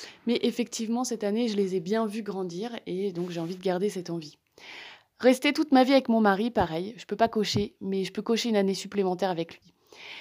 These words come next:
Et j'ajoute que c'était ma préférée parce que je trouve que cette année, on a fait un bond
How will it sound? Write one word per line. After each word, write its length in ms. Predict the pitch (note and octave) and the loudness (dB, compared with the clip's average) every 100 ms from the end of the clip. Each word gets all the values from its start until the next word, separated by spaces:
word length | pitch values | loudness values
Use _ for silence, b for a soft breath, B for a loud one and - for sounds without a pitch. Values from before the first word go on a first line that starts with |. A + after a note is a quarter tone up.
| B _ - | B _ 2
Et 220 | A#3+ - | 4 4
j'ajoute 440 | A3 A3 G#3+ B3+ - | 6 6 6 0 -2
que 580 | G3 F3+ F3 E3 - - _ _ _ | 2 4 4 2 -4 -10 _ _ _
c'était 260 | - F3+ G3 | -12 -4 0
ma 120 | G3 | 0
préférée 420 | F3+ F3+ E3+ E3+ | -2 -8 -6 -8
parce 180 | G3+ F3 | -6 -8
que 100 | - | -8
je 100 | D3 | -10
trouve 180 | - - | -12 -12
que 100 | F3+ | -8
cette 200 | F3 F3 | -4 -2
année, 300 | D#3+ G3+ - | 0 0 0
on 160 | G#3 G3+ | -4 0
a 140 | G3 | 0
fait 360 | F#3 - G#3+ A3+ | -2 -4 -4 -4
un 200 | - F3 | -4 -4
bond 540 | E3 D#3+ G3+ D4+ D4+ | -4 0 4 6 6